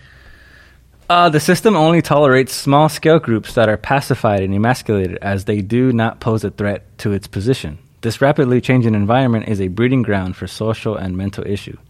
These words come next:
In his manifesto, Kavinsky argues that the decisive factor that is not the change itself, but rather the imposed nature of it. So, we'll get to that.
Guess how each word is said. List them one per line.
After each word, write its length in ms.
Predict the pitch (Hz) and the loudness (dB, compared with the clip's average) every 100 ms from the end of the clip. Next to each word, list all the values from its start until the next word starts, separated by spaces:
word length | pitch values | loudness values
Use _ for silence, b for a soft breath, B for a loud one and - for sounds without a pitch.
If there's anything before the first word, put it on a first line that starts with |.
| b b b b | b b b b
In 100 | 117 | -2
his 140 | 120 | 0
manifesto, 580 | 123 120 - 143 - 120 | 2 2 2 -2 0 -2
Kavinsky 540 | - 110 123 - 113 104 | 0 0 0 -2 -6 -4
argues 400 | 123 104 98 95 | -2 -2 -4 -4
that 160 | 92 | -8
the 80 | 98 | -8
decisive 500 | - 92 123 123 117 | -12 -4 -4 -2 -6
factor 460 | - 113 - 104 95 | -4 -4 -4 -4 -2
that 180 | 95 | -4
is 240 | 92 87 - b b b b b b b _ _ _ | -6 -8 -14 b b b b b b b _ _ _
not 280 | 113 123 - | -2 -2 -2
the 80 | 117 | -6
change 340 | - 120 127 | -4 -2 -2
itself, 480 | 110 - 135 131 113 | -4 -2 0 0 -2
but 140 | - 104 | -6 -4
rather 320 | 107 110 113 | -2 0 0
the 160 | 104 98 | 0 -4
imposed 400 | 95 117 104 101 | -2 0 0 -2
nature 340 | 107 - 78 | -4 -6 -10
of 140 | 69 | -10
it. 140 | 57 - _ _ - B B B - | -14 -18 _ _ -20 B B B -20
So, 500 | - 113 98 92 78 - _ _ - - _ - - | -4 -2 0 -4 -8 -18 _ _ -20 -20 _ -14 -6
we'll 100 | 104 | -4
get 160 | 98 | -4
to 80 | - | -6
that. 160 | 76 | -12